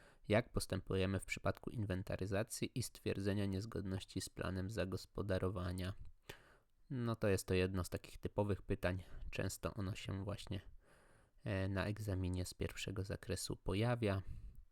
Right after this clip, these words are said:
I tutaj mamy, e, rozporządzenie w sprawie standardów. E, paragraf dziewiętnaście kropka jeden.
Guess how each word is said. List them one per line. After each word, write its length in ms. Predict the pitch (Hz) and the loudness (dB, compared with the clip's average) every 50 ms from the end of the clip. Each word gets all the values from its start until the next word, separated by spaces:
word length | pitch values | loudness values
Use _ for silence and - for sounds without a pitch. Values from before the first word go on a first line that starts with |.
| _ - - - - - - - - - - _ _ _ _ - - | _ -20 -20 -20 -20 -20 -20 -20 -20 -20 -20 _ _ _ _ -10 -6
I 100 | 214 139 | -6 -4
tutaj 240 | - 113 - 107 | -2 2 2 4
mamy, 320 | 98 98 95 95 95 95 - - - - | 4 4 2 2 2 2 2 0 -2 -4
e, 260 | 117 110 107 98 95 | -4 -2 0 2 2
rozporządzenie 600 | 95 90 - - 104 98 98 95 92 92 90 90 | 2 2 2 2 2 4 4 4 4 4 2 2
w 60 | - | -2
sprawie 360 | - - - - - 87 92 87 | -4 -10 -2 0 2 2 2 0
standardów. 880 | - - - 87 90 92 107 110 104 - 104 98 101 92 - - - - - - - - - - - - - - _ - - - - - - _ - _ _ - - | -2 -2 0 0 2 4 4 4 4 2 4 2 2 2 2 -4 -8 -6 -6 -6 -6 -6 -10 -10 -10 -16 -20 -20 _ -20 -20 -20 -20 -20 -20 _ -20 _ _ -14 -8
E, 160 | - 110 98 | -4 -4 -4
paragraf 560 | - - 98 95 95 92 92 92 92 87 - | 0 2 2 4 4 2 2 0 -2 -2 -2
dziewiętnaście 840 | - - 85 - - - - _ - 107 107 107 - - - 95 85 | -4 -4 -4 -4 -4 -6 -8 _ 0 2 2 2 0 0 -2 -4 -2
kropka 380 | - 90 85 - - - 95 | 0 -2 -4 -4 -4 -4 -2
jeden. 440 | 95 98 98 101 98 90 92 92 92 | 2 2 2 2 2 2 0 0 -2